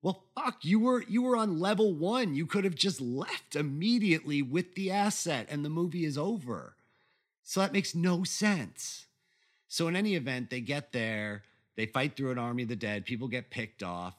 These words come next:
as you expect. They, safecracker cracks the safe. They get in there, they get the money, and they have to get the money to the helicopter, but all hell breaks loose.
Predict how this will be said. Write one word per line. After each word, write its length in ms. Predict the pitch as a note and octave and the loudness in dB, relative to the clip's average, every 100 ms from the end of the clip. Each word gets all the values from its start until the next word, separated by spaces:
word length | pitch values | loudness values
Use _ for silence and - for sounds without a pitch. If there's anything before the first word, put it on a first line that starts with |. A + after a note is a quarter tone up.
| - | -10
as 180 | G2+ F#2+ | -8 -6
you 60 | |
expect. 540 | G#2 - F#2+ F2 - - | -8 -8 -8 -10 -10 -8
They, 300 | F#2+ F#2 - | -6 -6 -12
safecracker 720 | - - B2+ - C3 B2 C3 A2 | -8 -2 -2 -2 -4 -4 -8 -8
cracks 360 | A2 G#2+ - | -4 -4 -6
the 120 | B2+ A#2 | -10 -8
safe. 440 | F#2+ D#2+ D#2 - _ - - _ - | -6 -8 -10 -16 _ -20 -20 _ -8
They 100 | G2+ | -4
get 240 | B2+ B2 | -2 -2
in 60 | C#3 | -4
there, 180 | B2 | -4
they 120 | A2 G#2+ | -4 -6
get 220 | A2+ - | -6 -6
the 60 | |
money, 440 | G#2+ G2+ F#2+ F2+ G2 _ _ _ _ _ - | -6 -4 -4 -8 -12 _ _ _ _ _ -6
and 600 | A#2 A2 G#2 G2+ G2+ G2 - | -4 -2 -4 -6 -6 -8 -8
they 120 | A#2 | -4
have 160 | A#2+ A#2+ | -4 -4
to 60 | A2 | -8
get 100 | G#2 | -8
the 80 | A#2 | -6
money 240 | G#2+ G#2 | -6 -6
to 80 | F#2 | -6
the 100 | G#2+ | -4
helicopter, 840 | E3+ F#3+ - E3 D3+ - C#3+ C#3 | -2 -2 -2 -4 -4 -4 -6 -6
but 220 | B2+ A2+ - | -6 -10 -6
all 220 | A2 G#2 | -6 -6
hell 280 | - G#2+ F#2 | -6 -8 -10
breaks 360 | G#2 F#2 - - | -10 -10 -10 -6
loose. 580 | D#3+ E3+ E3+ - - | 0 2 2 -4 -12